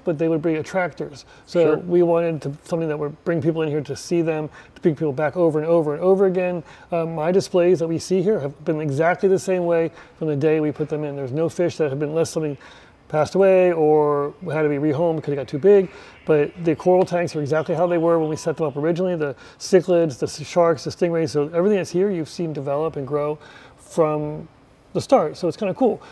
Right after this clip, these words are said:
Speaker 1: We have people who've been coming here from day one, and they just, they love it. They know the names of the animals. They see how big they're getting. They make comments.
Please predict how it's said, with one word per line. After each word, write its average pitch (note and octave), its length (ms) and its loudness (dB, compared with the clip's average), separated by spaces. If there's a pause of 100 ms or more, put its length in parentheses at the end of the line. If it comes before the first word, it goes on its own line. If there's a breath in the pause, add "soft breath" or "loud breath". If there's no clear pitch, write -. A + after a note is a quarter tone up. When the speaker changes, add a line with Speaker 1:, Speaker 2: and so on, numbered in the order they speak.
(140 loud breath)
Speaker 1:
We F3 80 4
have F3 100 4
people G3 160 4
who've D#3 60 0
been E3+ 180 0
coming F3+ 260 -4
here D#3 160 -4
from D#3 240 -10
day D#3 160 -2
one, D#3 360 -4
and D3 120 -8
they D3 120 -4
just, D3 240 -8 (180 loud breath)
they - 100 2
love F3 200 8
it. - 20 2
They D3 80 0
know D3+ 140 0
the C#3 120 0
names D3+ 280 0
of C3+ 80 -6
the D3 100 0
animals. G3 380 4
They C#3+ 100 0
see - 160 -4
how D3+ 80 0
big F3+ 160 2
they're F3+ 100 4
getting. F#3 320 2
They D3+ 60 -4
make C#3+ 160 -6
comments. F3+ 480 -4